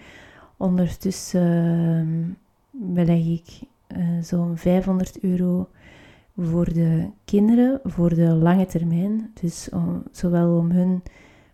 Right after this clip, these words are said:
een goede start te geven, wanneer dat ze er klaar voor zijn, als, ja, de samengestelde interesten die daar nog bovenop komen, die ook wel, ook wel een mooi bedrag gaan zijn. Dat kunnen we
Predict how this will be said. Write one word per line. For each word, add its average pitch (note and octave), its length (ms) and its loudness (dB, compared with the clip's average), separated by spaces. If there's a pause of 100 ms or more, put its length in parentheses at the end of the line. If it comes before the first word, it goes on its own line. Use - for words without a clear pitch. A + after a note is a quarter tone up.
(120)
een E3+ 80 -2
goede E3+ 180 2
start - 400 0
te B3 120 0
geven, A3+ 640 2 (320)
wanneer F#3 340 2
dat F3 140 2
ze - 140 -8
er E3+ 140 -4
klaar F3+ 380 0
voor G3 180 0
zijn, G3 480 -4 (1000)
als, E3+ 760 0
ja, E3 400 0 (400)
de E3+ 220 4
samengestelde E3 800 0
interesten E3+ 520 -4
die E3+ 120 -2
daar E3 160 0
nog E3 240 -6
bovenop F3 560 -2
komen, F3+ 320 0
die E3 140 -2
ook E3+ 140 -4
wel, E3+ 320 2 (600)
ook F#3+ 240 -2
wel F#3+ 180 2
een F#3 120 2
mooi F#3 240 4
bedrag F3 360 0
gaan F3+ 240 0
zijn. F3+ 400 0 (560)
Dat F3+ 160 -2
kunnen F3 240 2
we E3 160 0